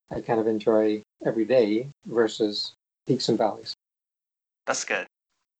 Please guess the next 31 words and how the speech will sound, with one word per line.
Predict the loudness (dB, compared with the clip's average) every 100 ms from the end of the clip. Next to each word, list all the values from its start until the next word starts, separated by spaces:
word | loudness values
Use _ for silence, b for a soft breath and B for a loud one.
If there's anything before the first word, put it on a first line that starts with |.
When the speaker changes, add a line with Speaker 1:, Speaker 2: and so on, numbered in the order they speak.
| _
Speaker 2:
I | -6
guess | -4
the | -4
first | -2 -2 0 -2
question | -4 -2 -2
I | -2
have, | -2 -2 -2
which | -4 -4
I | -2
ask | -2 -2 -4
everyone | -6 -4 -4 -2 -4 -6 -8 -6
at | -4
the | -6
start, | -6 -4 -4 -4
is | -4 -4 -4 -10 -4
what | -2
is | -2 -4
one | -4 -2 -2
of | -2
your | -4
favorite | -6 -6 -4 -2 -6
moments | -2 -2 0 -4 -6 -6 -8 -8 _ _ _ _
from | -2 0 0 0
your | -2
childhood | -2 -2 -2 -2 -6 -8 -8 -12 _
that | -2
you | 0
remember? | 0 0 -2 -2 -4 -4 -10 _ _ _ _ _ _ _ _ _ _ _ _ -2
Speaker 1:
Yeah, | 2 4 4 0
I | 2
mean, | 4 6 4